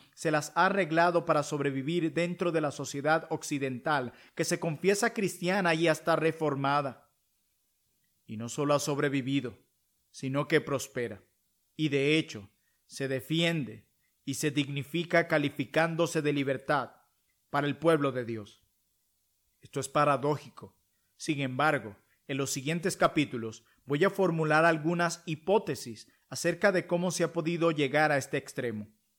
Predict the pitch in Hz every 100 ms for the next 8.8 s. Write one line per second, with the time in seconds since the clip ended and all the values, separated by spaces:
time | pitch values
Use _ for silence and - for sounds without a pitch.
0 | _ - 127 127 135 143 156 165 160 160
1 | 147 147 156 160 160 - 147 143 147 135
2 | 151 170 170 170 165 - _ 143 147 143
3 | 147 135 165 165 170 165 180 190 - 156
4 | - 170 170 170 - 156 - 147 143 135
5 | 170 170 131 120 - _ _ - 165 160
6 | - 147 - 185 196 190 190 160 156 -
7 | - 196 202 175 135 120 - _ - 151
8 | 147 151 147 - 135 127 107